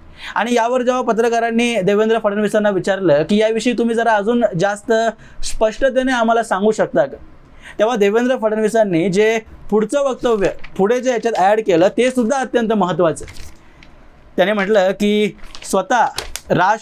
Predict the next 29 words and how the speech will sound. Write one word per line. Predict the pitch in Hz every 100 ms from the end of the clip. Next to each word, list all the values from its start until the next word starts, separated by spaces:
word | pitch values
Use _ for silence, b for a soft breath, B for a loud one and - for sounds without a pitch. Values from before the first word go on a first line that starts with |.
| -
ठाकरे | 180 208 220
जे | 208
आहेत, | 165 170 143 180
ते | - 220
स्वतःचे | 190 214 220 233
मूल्य | 185 180 220
स्वतःच | 190 170 202 196 202
ठरवतात, | 208 208 156 139 -
स्वतःच | 185 180 220 220
तयार | 214 226
करतात. | 196 151 - - - - B B B B
त्यांना | 185 208
ज्यावेळी | 196 190 214 202 220 165 139
ज्यांच्यासोबत | 147 175 208 208 202 214
जायचं | 170 185 202 214
असतं, | 185 - 202 131 -
त्याच्यासोबत | 185 202 196 190 185
ते | 175
असतात. | 156 - 202 - B B B B
लोकसभेत | 170 208 226 233 220 220
ते | 220
आमच्यासोबत | 185 196 233 226 233
होते, | 214 196 202 170 - -
विधानसभेत | 170 208 214 208 214 214
ते |
आमच्यासोबत | 214 196 202 208 208 208
होते | 165 185 240 175 135
किंवा | 196 202 214
नव्हते, | 190 190 226 156